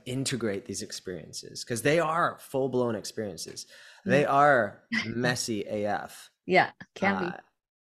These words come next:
Speaker 1: it can be. It can be. I'm not sa-, I, I'm not, you know better than I do, but for what
Speaker 2: Yeah.
Speaker 1: I've observed, it is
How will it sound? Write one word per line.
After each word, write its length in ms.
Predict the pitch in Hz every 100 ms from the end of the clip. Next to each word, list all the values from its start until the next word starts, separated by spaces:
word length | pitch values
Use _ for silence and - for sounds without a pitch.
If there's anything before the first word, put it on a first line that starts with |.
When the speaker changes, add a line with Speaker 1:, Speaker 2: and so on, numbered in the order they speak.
| -
Speaker 1:
it 160 | 139
can 200 | - 151 113
be. 240 | - 117
It 100 | 113 -
can 180 | 113
be. 160 | 104 85
I'm 120 | -
not 160 | 113 -
sa-, 160 | - -
I, 180 | 98 101
I'm 140 | 107 110
not, 240 | 117 - 131
you 120 | 127
know 160 | 131
better 200 | 110 110 98
than 140 | 98
I 160 | 101 104
do, 180 | 95 98
but 320 | 101 90 -
for 120 | - 113
what 220 | 104 117
Speaker 2:
Yeah. 60 |
Speaker 1:
I've 100 | 113
observed, 640 | 101 92 92 117 131 113 98
it 160 | 117 110
is 320 | 107 101 -